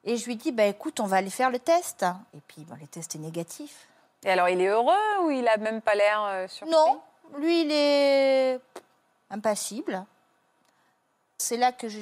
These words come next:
Speaker 1: me suis dit, « C'est pas juste pour enjoliver la, la vérité. Il y en a un problème. » Alors, quelque part, je me suis dit, « Bon, bah,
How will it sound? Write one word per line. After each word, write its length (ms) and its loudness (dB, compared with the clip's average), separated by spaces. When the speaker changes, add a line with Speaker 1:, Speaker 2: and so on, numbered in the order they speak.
Speaker 1:
me 100 -10
suis 160 -16
dit, « 200 -16
C'est 180 -10
pas 160 -4
juste 240 -14
pour 180 -10
enjoliver 500 -8
la, 400 -4
la 120 -6
vérité. 460 -8
Il 60 -20
y 40 -10
en 140 -8
a 60 -2
un 120 -2
problème. » 480 -4
Alors, 300 2
quelque 260 -6
part, 240 2
je 80 -10
me 60 -4
suis 180 -10
dit, « 160 -12
Bon, 180 -2
bah, 220 -4